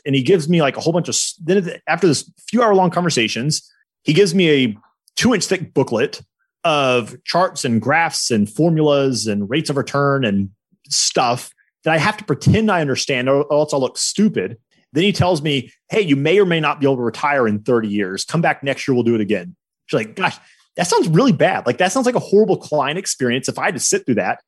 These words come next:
And it sounds like a pretty boring job. I don't know how you get excited about that." So I just sort of sat back and was like, "Okay, that, that's what you think I do." I didn't, I didn't say that,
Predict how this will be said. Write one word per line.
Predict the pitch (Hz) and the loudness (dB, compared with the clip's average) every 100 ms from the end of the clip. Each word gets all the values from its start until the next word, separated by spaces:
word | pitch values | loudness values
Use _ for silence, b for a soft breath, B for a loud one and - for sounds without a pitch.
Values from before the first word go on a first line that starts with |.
| _ _ | _ _
And | 160 | -6
it | 156 | -2
sounds | - 302 311 | -2 0 0
like | 262 | 0
a | |
pretty | - - 208 | -2 0 2
boring | 180 208 170 | 4 4 2
job. | 117 165 104 | 2 0 0
I | 113 | 0
don't | 175 | 0
know | 185 | 0
how | 170 | 0
you | 165 | 2
get | 139 | 2
excited | 127 - 135 156 135 | 0 -2 -2 0 2
about | 104 95 | 0 -2
that." | 123 92 82 - _ - | -2 -2 -8 -20 _ -10
So | - | -2
I | 175 | 0
just | 170 | 2
sort | 180 | 0
of | |
sat | - 147 123 | 0 -2 -2
back | 110 127 | -2 -4
and | 135 | -6
was | 101 | -8
like, | 98 185 | -4 -6
"Okay, | 196 143 | -2 -2
that, | 143 - | -2 -2
that's | 151 185 | -2 0
what | |
you | 185 | 0
think | - 135 | 0 -2
I | 104 | 0
do." | 98 123 | 2 2
I | |
didn't, | 147 135 120 | 2 -2 0
I | |
didn't | 143 131 | -2 0
say | 123 | 0
that, | 98 101 | 0 -2